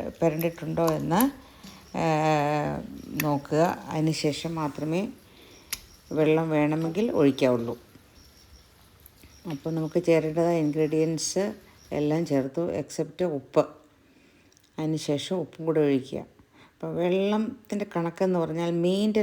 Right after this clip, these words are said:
ലെവലിൽ മാത്രമേ നമുക്ക് വെള്ളം നിൽക്കാവുള്ളൂ. അങ്ങ-, ആ, അങ്ങനെ ആയാൽ മാത്രമേ നമ്മുടെ ഫിഷിന് നല്ല ടേസ്റ്റ്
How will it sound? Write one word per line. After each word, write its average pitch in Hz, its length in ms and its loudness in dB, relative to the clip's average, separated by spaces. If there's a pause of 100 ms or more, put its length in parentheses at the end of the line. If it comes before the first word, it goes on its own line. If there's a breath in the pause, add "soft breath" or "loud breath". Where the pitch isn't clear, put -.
ലെവലിൽ 180 340 4 (140)
മാത്രമേ 160 760 0 (280)
നമുക്ക് 151 360 -6 (120)
വെള്ളം 180 340 4
നിൽക്കാവുള്ളൂ. 139 560 2
അങ്ങ-, 160 240 -6 (100)
ആ, 170 40 -2 (640 loud breath)
അങ്ങനെ 190 260 2 (100)
ആയാൽ 175 160 6 (120)
മാത്രമേ 165 300 -2
നമ്മുടെ 160 340 -2
ഫിഷിന് 180 420 -2 (220)
നല്ല 165 240 -2 (120)
ടേസ്റ്റ് 147 340 0